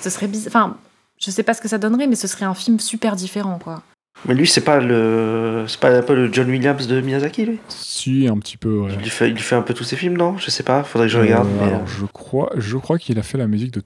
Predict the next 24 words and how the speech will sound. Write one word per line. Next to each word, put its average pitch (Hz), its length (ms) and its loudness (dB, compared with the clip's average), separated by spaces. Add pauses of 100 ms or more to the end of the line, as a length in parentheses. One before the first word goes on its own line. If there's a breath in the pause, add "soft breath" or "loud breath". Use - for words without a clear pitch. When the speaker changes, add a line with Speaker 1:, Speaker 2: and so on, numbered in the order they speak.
Speaker 3:
tous - 160 -20
ses - 160 -6
films 135 200 -4
sauf - 360 -2
Lupin. 104 380 0 (340)
Je - 80 -20
crois 139 120 -2
que - 40 6
Speaker 2:
Oui, 160 40 8
Speaker 3:
c'est 123 60 6
Speaker 2:
voilà, 117 200 0
Speaker 3:
pas 135 80 4
lui 110 160 2
Speaker 2:
mais 110 80 4
Speaker 3:
sur 104 100 0
Speaker 2:
tous 98 60 0
les 110 80 4
Speaker 3:
Lupin. 101 140 0
Speaker 2:
Ghibli, 120 320 -2
euh, 104 320 4
c'est - 140 -8
lui, 170 180 -6
non ? 151 140 -6 (100)
Speaker 3:
Ouais, 113 160 2